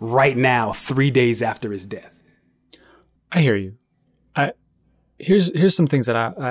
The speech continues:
Speaker 2: I'm trying to figure out. So I,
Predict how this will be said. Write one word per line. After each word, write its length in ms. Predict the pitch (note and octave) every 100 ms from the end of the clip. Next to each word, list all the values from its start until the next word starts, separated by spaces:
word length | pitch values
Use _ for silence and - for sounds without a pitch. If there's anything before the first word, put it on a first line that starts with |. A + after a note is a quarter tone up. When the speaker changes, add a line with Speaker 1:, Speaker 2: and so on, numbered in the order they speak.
| B2
Speaker 2:
I'm 200 | C3 A2 - _
trying 200 | - G#2
to 60 | -
figure 200 | G2+ F#2
out. 240 | F#2 -
So 340 | - A#2 C3+ - _ _ - - _ _ _ _ _
I, 120 | -